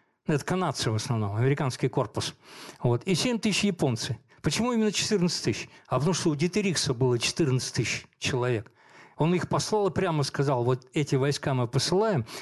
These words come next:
взамен вот этих чехов, четырнадцать тысяч, которые пускай сами едут на Запад и своим помогают, а мы больше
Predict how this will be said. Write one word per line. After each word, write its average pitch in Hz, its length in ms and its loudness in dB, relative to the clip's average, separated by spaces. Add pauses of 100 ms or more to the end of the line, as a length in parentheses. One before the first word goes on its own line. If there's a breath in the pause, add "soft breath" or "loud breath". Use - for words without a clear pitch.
взамен 175 480 0
вот 139 220 0
этих 131 260 -2
чехов, - 460 0
четырнадцать - 600 0
тысяч, - 260 -2 (200 loud breath)
которые 185 360 2
пускай - 360 -2
сами 143 340 0
едут 180 460 -2 (180)
на 147 120 2
Запад 135 480 0
и 208 120 2
своим 240 360 2
помогают, 113 600 0 (320 loud breath)
а 147 120 0
мы 233 160 0
больше 196 720 0